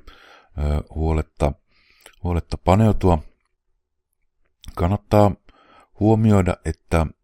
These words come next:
ö, internetissä on myöskin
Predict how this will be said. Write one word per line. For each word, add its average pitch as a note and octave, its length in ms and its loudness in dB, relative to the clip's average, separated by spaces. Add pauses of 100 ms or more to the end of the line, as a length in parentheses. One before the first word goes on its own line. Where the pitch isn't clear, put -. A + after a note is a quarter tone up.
(1500)
ö, D#2 220 -6
internetissä F2 800 0 (340)
on E2 380 -2
myöskin E2 920 -2